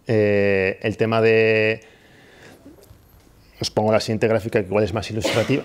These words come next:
más ilustrativa, <clears throat> que es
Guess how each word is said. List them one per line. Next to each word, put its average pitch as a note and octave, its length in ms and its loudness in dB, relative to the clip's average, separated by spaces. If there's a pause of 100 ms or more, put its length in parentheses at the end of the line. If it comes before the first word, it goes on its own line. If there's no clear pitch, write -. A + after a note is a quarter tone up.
(120)
más C3 240 -2
ilustrativa, A#2 800 -2 (200)
<clears throat> - 360 -2 (1500)
que D3+ 80 6
es - 240 -2